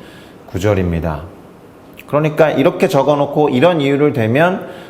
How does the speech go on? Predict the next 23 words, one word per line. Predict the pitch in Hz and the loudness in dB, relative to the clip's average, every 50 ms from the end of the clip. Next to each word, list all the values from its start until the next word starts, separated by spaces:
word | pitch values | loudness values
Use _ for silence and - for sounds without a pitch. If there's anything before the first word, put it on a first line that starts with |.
| - - - | -20 -16 -8
무조건 | - 101 104 135 135 131 - 135 139 156 170 175 175 170 | -6 -2 0 0 0 0 -4 -2 2 2 2 2 0 -2
복종해야 | - 127 110 - - 151 147 147 147 143 143 143 | -4 -4 -6 -4 -2 0 0 0 0 0 0 0
하는 | 139 147 147 147 | 0 0 0 0
것처럼 | 143 135 - - - 131 135 139 147 147 139 | 0 -2 -2 -2 0 0 2 2 0 0 -2
느껴지고 | 107 92 - 120 120 113 110 110 104 117 123 | -4 -2 0 -2 -2 0 -2 -2 -2 -2 -4
보이게 | 123 - 101 104 113 117 120 117 | -2 0 0 2 2 2 0 0
되는 | - 95 92 95 101 98 90 | 0 0 -2 0 -2 -2 -2
거죠. | 82 78 76 82 76 90 - - - - - - - - - - - - - - - - - - - - - - - - - - - - - - - - | -4 -4 -6 -8 -12 -12 -14 -18 -20 -20 -20 -20 -20 -20 -20 -20 -20 -20 -20 -20 -20 -20 -20 -20 -20 -20 -20 -20 -20 -20 -20 -20 -20 -20 -20 -20 -20 -18
자, | - - 143 139 | -2 -2 -2 0
그러면 | - 143 147 165 175 190 202 196 175 131 104 92 90 - - - - - | 2 2 2 2 2 2 2 2 2 0 -2 -4 -6 -8 -12 -16 -18 -18
한 | - - - 180 196 196 | -10 -4 -2 0 2 4
가지 | 202 196 185 180 | 4 4 4 2
짚고 | 135 - - - - 202 180 | -2 -2 -6 -2 0 0 2
넘어가야 | 160 147 139 143 147 147 143 143 139 | 2 2 2 2 2 4 4 2 2
할 | 139 139 139 | 0 -2 -2
것이 | - 143 127 123 | -2 -2 0 0
있습니다. | 107 95 - - 95 90 85 82 82 85 80 76 82 98 - | -2 -4 -4 -6 -6 -4 -4 -4 -4 -4 -4 -6 -8 -8 -4
우선 | 113 120 - - 170 170 156 131 | -4 -2 2 2 2 2 2 -2
우리는 | 107 110 120 127 147 156 170 175 160 139 | -2 0 0 0 2 2 2 2 2 2
이 | 131 147 156 | 2 0 0
구절이 | 147 - 131 123 160 160 160 165 147 | 0 -4 0 2 2 2 2 2 2
말하는 | 135 123 120 123 131 131 135 131 131 | 2 2 4 2 2 0 -2 -4 -4
권세, | - - 131 110 117 123 - - 101 90 82 80 78 | -2 -2 -2 -2 -2 -4 -4 -4 -4 -4 -4 -6 -12